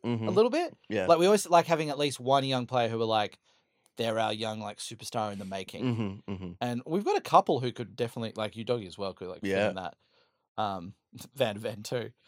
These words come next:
Speaker 2: Uh,
Speaker 1: Mm-hmm.
Speaker 2: but I feel like Sar's one that I really, really want to,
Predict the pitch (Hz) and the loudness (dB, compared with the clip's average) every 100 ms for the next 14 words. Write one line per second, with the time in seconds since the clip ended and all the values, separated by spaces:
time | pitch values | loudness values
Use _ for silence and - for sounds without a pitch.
0 | - - - 131 120 117 107 151 143 190 | -20 -18 0 4 4 4 6 6 8 8
1 | 214 180 - - 143 165 170 170 165 147 | 10 8 6 8 10 10 8 6 6 6
2 | 127 117 120 117 113 113 113 107 104 98 | 6 4 2 2 0 0 0 -2 -6 -8
3 | - _ - - 113 104 98 92 | -12 _ -14 -6 -4 -2 -6 -10